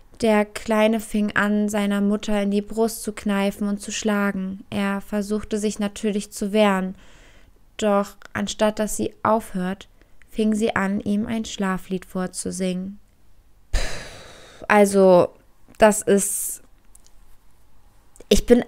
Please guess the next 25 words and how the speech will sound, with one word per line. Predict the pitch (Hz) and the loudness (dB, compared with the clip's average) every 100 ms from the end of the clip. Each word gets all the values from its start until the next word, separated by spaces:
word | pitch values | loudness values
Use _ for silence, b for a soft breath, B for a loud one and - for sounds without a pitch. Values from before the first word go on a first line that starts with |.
| - | 2
echt | 320 349 - | 4 4 2
fassungslos. | - 392 339 240 - 175 160 170 | 2 4 4 2 2 4 4 4
Also, | - 208 208 220 220 - - - - _ - - - - | 4 4 6 6 4 0 -14 -20 -20 _ -20 -20 -20 -10
ich | - - | -8 4
weiß | 262 285 | 4 6
gar | 311 | 6
nicht, | 330 - | 6 4
was | 277 | -2
ich | 262 | 0
dazu | 254 254 - | 2 0 -2
sagen | 214 254 269 294 254 | 2 4 6 4 4
soll. | 202 196 226 - | 6 8 6 6
Einerseits | 247 294 294 254 233 - | 2 4 2 2 0 2
denke | 240 240 | 2 2
ich | 233 - | -2 0
mir, | 226 233 220 | 2 2 0
okay, | 202 - 302 | 2 6 6
vielleicht | 339 233 220 | 6 4 4
hat | 233 226 | 4 -2
sie | 214 | 2
das | 214 214 | 2 2
gemacht | 214 208 214 - | 2 2 2 0
mit | 208 | 0
dem | 208 202 | 2 2
Singen, | 190 208 208 | 6 6 6